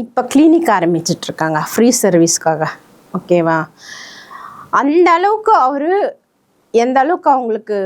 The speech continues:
வர்த்தா ஒரு ஹெல்ப்னஸ் பண்ணாக்கா அவங்க அந்த அளவுக்கு கொண்டுட்டு போவாங்க.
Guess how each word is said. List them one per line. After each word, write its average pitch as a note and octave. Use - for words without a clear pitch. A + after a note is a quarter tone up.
வர்த்தா A3+
ஒரு G#3
ஹெல்ப்னஸ் B3
பண்ணாக்கா F#3+
அவங்க G3+
அந்த G3+
அளவுக்கு A3
கொண்டுட்டு G3
போவாங்க. D3+